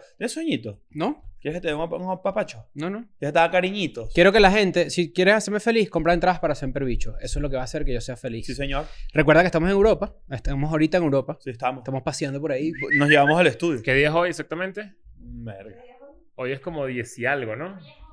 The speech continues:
Speaker 2: Once.
Speaker 3: Ah, hoy es once. Hoy estamos,
Speaker 2: Once de mayo.
Speaker 3: estamos como en Portugal.
Speaker 1: Hoy es quince.
Speaker 2: Once de mayo.
Speaker 3: Estamos como en Portugal, creo yo.
Speaker 1: Sí, puede,
Speaker 3: Eh,
Speaker 1: puede ser.
Speaker 3: estaríamos en Madeira.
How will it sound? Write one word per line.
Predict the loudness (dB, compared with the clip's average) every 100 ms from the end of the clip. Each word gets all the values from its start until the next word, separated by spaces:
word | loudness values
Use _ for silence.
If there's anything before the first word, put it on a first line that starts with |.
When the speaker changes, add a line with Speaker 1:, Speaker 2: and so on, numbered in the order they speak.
| -20 _ _ -2
Speaker 2:
Once. | 2 4
Speaker 3:
Ah, | 4
hoy |
es | 4 4 4
once. | 2 -2
Hoy | -4
estamos, | -4 -2 -2 0
Speaker 2:
Once | 0
de | 2
mayo. | 0 -2 -6 -16 -14
Speaker 3:
estamos | -10 -4 -4 -2
como | -4 -4
en | -4 -4
Portugal. | -2 -2 -2 -2 2 2 0 -2
Speaker 1:
Hoy |
es | -2
quince. | 0 0 -2 -8 -12 _
Speaker 2:
Once | -2 0 2
de | 2 2
mayo. | 0 -2 -4 -12 -14 _
Speaker 3:
Estamos | _ -14 -10
como | -8
en | -4
Portugal, | -4 -4 0 0 0
creo | -2 -4
yo. | -4 -6 -12 _ _ _
Speaker 1:
Sí, | _ -14
puede, | -4 0 2 2
Speaker 3:
Eh, | 4
Speaker 1:
puede | 4
ser. | 4 -2 -4
Speaker 3:
estaríamos | -4 2 2 2
en | -2
Madeira. | 0 0 0 -4 -8